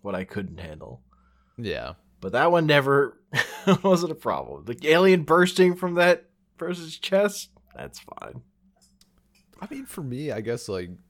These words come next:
Speaker 2: along with the sci-fi thing, I think part of it is that, like, it's a, it's like a, it feels more like a creature villain,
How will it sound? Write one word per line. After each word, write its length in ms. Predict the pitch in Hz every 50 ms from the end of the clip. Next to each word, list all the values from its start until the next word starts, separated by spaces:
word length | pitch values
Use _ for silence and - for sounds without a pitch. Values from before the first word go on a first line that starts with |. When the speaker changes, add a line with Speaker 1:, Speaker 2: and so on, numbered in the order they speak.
| _ _ _ _ _ _ -
Speaker 2:
along 300 | 123 123 113 117 123 139
with 80 | 151 -
the 80 | 110
sci-fi 560 | 98 - - 87 85 87 95 - 107 107 113 107
thing, 260 | - 120 120 123 110
I 80 | 87
think 220 | 104 - 190 190 -
part 240 | - - 92 95 104
of 80 | 101
it 40 | 98
is 140 | 95 101 107
that, 240 | 107 92 92 80 -
like, 360 | 104 95 95 85 85 - - - _ _ _ _ _ _ _ _ _ _ _ _ _ _ _ _ _ _ _ _ _ _ _ _ _ _ _ _ - - - _ _ _ _ _
it's 180 | 135 127 - -
a, 80 | 123 107 104 101 -
it's 220 | - 135 - -
like 220 | 135 131 123 120 -
a, 260 | 101 95 90 87 87 87 - _ _ _ _ _ _ _ _ _ _ _ _ _ _ _ _ _ _ _ _ _ _ _ _ _ _ _ _ _ _ -
it 100 | 127 120
feels 320 | - - 170 180 165 123 113
more 140 | 113 113 117
like 200 | 117 113 104 -
a 80 | 104
creature 680 | 90 - - - - 117 110 107 - - - 104 95 92
villain, 800 | 90 90 92 90 98 110 104 101 101 95 90 87 85 85 85 85